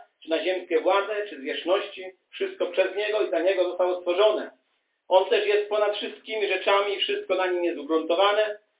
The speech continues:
On też jest głową ciała Kościoła. On jest początkiem pierworodnym z umarłych, aby we wszystkim był pierwszy. Ponieważ upodobał sobie Bóg, żeby w Nim zamieszkała cała pełnia boskości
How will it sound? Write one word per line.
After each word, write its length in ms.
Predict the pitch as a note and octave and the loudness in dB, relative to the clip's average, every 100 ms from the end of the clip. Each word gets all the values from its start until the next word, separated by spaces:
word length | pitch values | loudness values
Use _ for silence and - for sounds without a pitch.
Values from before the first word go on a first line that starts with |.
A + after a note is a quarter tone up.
| _ - | _ 4
On 260 | F#3+ G3 | 4 6
też 220 | A3+ G#3 F#3+ | 2 2 2
jest 260 | G3 - | 0 -2
głową 440 | C#3 F#3+ G#3 G3 F3+ | 0 4 4 2 0
ciała 500 | F#3 F#3+ F#3+ F#3 - | 4 6 6 2 -4
Kościoła. 720 | E3+ - - F#3 F#3+ F#3 - _ | -6 2 8 8 8 2 -6 _
On 160 | F3 F#3 | 2 2
jest 160 | G3+ A3 | 2 -2
początkiem 600 | G#3 A3 G#3+ G#3+ G#3 G3+ | 2 4 4 2 0 2
pierworodnym 600 | F#3 F3+ F#3 D#3+ D#3 C3 | 2 6 4 4 -2 -2
z 40 | |
umarłych, 640 | D#3 F#3 G3 G3+ G3+ - _ _ _ - | 0 2 4 4 4 -2 _ _ _ 2
aby 200 | E3 D#3+ | 2 4
we 160 | E3+ | 0
wszystkim 460 | - G#3+ - G#3+ G3+ | 0 -2 0 0 4
był 180 | G#3+ G#3+ | 4 6
pierwszy. 580 | A3+ G#3+ - A#2+ - _ _ _ _ _ _ | 6 6 0 -12 -16 _ _ _ _ _ _
Ponieważ 580 | D#3 F3+ G3+ G3+ - - _ | 2 4 4 2 0 -10 _
upodobał 460 | - F#3+ G3+ G#3 G#3 | -4 2 6 6 4
sobie 220 | G3 G#3 | 4 4
Bóg, 360 | A#3+ A3 - - _ _ _ | 4 2 0 -14 _ _ _
żeby 320 | C#3 D#3+ E3+ | 0 2 2
w 40 | E3+ | 0
Nim 300 | A3+ A#3+ G#3 | 0 0 2
zamieszkała 600 | G#3 G#3 - G#3 G3+ - | 0 0 2 4 4 2
cała 280 | G#3+ A#3 A3+ | 2 6 6
pełnia 400 | A3 A3+ A3+ A3 | 6 2 4 2
boskości 680 | A3 - A#3+ G#3+ - - | 2 6 6 6 0 -10